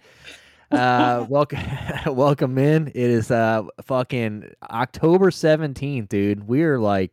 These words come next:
Speaker 1: flying through this shit.
Speaker 2: Yes, we
Speaker 1: I don't
Speaker 2: are.
Speaker 1: like it. It's cold. Um, welcome in, uh, for all you motherfuckers. If it's your first time, uh, thank you for joining. Um, it is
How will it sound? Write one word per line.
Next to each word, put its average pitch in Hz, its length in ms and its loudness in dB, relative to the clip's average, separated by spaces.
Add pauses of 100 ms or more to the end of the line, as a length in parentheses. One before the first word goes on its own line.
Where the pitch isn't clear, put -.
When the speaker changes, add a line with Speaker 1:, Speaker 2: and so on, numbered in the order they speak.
Speaker 1:
flying 110 540 0
through 101 260 -2
this 90 160 -2
shit. 85 380 -8 (540)
Speaker 2:
Yes, 95 160 -20
we 101 160 -8
Speaker 1:
I 104 60 0
don't 104 160 0
Speaker 2:
are. - 20 -2
Speaker 1:
like 95 240 -2
it. 90 180 -8
It's - 200 -10
cold. 90 520 0 (800)
Um, 90 540 -6 (380)
welcome 147 340 2
in, 147 280 0 (280)
uh, 104 300 2 (120)
for 120 140 -2
all 117 120 2
you 117 140 -2
motherfuckers. 120 720 -2
If 101 100 -10
it's 95 100 -8
your 101 120 -4
first 110 320 -2
time, 139 420 -2 (140)
uh, 92 240 -2
thank 101 260 -6
you 104 80 -10
for 98 80 -4
joining. 117 540 -4 (560)
Um, 95 480 -2
it 104 280 -6
is 101 680 -4